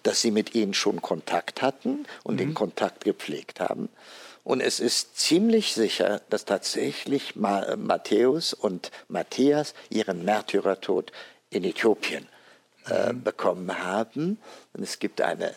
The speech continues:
Speaker 1: dies ist eine Sage, wie sie überhaupt hierher kamen. Sie wissen ja, Matthäus ist ja in der wunderschönen Kirche in Trier,
Speaker 2: Genau.
Speaker 1: äh, begraben von der heiligen Helena.
Speaker 2: Ja.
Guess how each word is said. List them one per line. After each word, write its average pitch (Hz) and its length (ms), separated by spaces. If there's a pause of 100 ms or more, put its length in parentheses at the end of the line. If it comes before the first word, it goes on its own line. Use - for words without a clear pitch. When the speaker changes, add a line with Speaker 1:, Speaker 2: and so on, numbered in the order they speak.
(120)
Speaker 1:
dies - 220
ist - 260
eine - 300
Sage, 85 680 (240)
wie 107 200
sie 101 200
überhaupt 85 480
hierher 87 360
kamen. 143 480
Sie - 200
wissen - 280
ja, - 300 (320)
Matthäus 92 800 (100)
ist - 240
ja 87 100
in 82 140
der 90 120
wunderschönen 92 800 (640)
Kirche 92 420
in 95 280
Trier, 110 460 (120)
Speaker 2:
Genau. 113 380
Speaker 1:
äh, 87 300
begraben 90 600
von - 180
der 90 140
heiligen 85 400
Helena. 98 540 (320)
Speaker 2:
Ja. 127 120